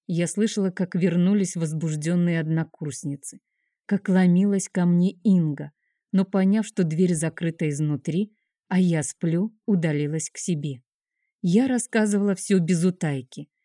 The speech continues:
И о постыдных письмах отчима, и о его желании жениться на мне, и о обвинении, что мой дар убил мою мать.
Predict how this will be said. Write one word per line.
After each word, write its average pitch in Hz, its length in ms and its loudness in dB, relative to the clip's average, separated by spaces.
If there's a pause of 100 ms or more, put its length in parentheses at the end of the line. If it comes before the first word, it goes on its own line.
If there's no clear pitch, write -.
И 214 120 4
о 196 100 6
постыдных 202 720 0
письмах 185 480 -2 (100)
отчима, 151 600 -4 (100)
и 214 140 2
о 185 60 4
его 185 260 2
желании 208 500 4
жениться 180 560 2
на 190 180 2
мне, 156 380 0 (320)
и 208 300 6
о 208 180 4
обвинении, 185 920 2
что - 260 2
мой 165 220 4
дар 160 340 0
убил 175 340 4
мою 180 300 2
мать. 156 340 -2